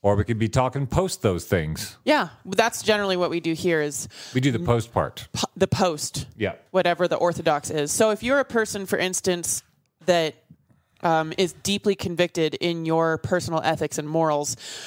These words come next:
Speaker 2: that heterosexual, monogamous, lifelong marriage is the only appropriate kind of sexuality.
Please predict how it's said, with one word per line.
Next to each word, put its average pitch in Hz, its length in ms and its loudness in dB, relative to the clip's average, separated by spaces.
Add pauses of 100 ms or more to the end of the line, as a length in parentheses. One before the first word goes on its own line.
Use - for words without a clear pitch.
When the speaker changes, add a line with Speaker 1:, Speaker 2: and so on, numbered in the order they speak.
(320)
Speaker 2:
that 160 280 4
heterosexual, 156 840 0
monogamous, 147 560 -2
lifelong 147 500 -2
marriage 175 540 0
is 143 180 -4
the 156 160 2
only 185 320 0
appropriate 175 680 0
kind 156 320 -2
of 143 120 0
sexuality. 156 840 0